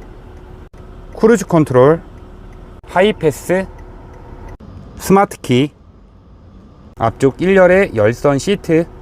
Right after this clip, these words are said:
네, 소개하는 차량 대시보드 및 실내 모습도 상품화로 현재 깔끔하게 관리가 잘 되어져 있는 차량이고요. 삼백만 원대 중반으로 구매 가능한 제네시스 모델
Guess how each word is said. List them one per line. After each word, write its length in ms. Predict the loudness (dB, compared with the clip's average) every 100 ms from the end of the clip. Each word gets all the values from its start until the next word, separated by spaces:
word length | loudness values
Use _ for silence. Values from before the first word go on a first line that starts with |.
| -20 -20 -20 -20 -20 -20 -20 -20 -20 -20 -20 -8
네, 80 | -6
소개하는 440 | -2 0 2 2
차량 440 | 2 2 2 2 2
대시보드 460 | 0 -2 -2 0
및 260 | 2 4 2
실내 300 | 0 0 2
모습도 680 | 0 -4 -6 -2 2 2 2
상품화로 500 | -6 -8 -2 0 0
현재 200 | 0 -2
깔끔하게 520 | -4 -4 0 0 0
관리가 320 | 0 0 0
잘 160 | 0 -2
되어져 320 | 0 0 2
있는 220 | 0 -2
차량이고요. 580 | -2 0 0 0 2 2 0 -8 -20
삼백만 480 | -6 0 2 4 4
원대 280 | 2 0 -2
중반으로 640 | -2 -2 2 2 2 0
구매 220 | 0 -4
가능한 500 | -4 -4 -4 -2 -2
제네시스 580 | -2 -2 0 -2 -4 -4
모델 360 | -4 2 2